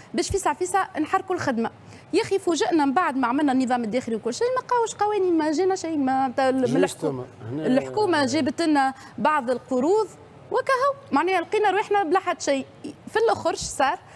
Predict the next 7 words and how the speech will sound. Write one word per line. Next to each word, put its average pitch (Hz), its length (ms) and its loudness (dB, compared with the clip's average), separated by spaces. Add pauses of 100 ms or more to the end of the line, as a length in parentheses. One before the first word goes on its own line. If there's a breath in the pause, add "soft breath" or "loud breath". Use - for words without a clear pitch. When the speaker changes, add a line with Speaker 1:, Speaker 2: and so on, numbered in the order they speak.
(160 loud breath)
Speaker 1:
صار 440 320 0
انه 370 140 4
البرلمان 262 540 0
هذايا 202 380 2
قال 392 360 0 (340)
احنا 240 280 -2
معناها 214 540 0